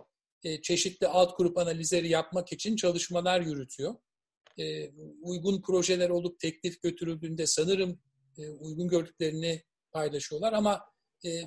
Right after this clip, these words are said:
benim gördüğüm, e, orada bir potansiyel varsa da bu potansiyelin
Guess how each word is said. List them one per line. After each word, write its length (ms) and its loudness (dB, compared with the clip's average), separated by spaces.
benim 260 0
gördüğüm, 560 4
e, 40 -14
orada 460 0
bir 200 -4
potansiyel 680 2
varsa 340 4
da 80 -4
bu 120 -6
potansiyelin 800 -2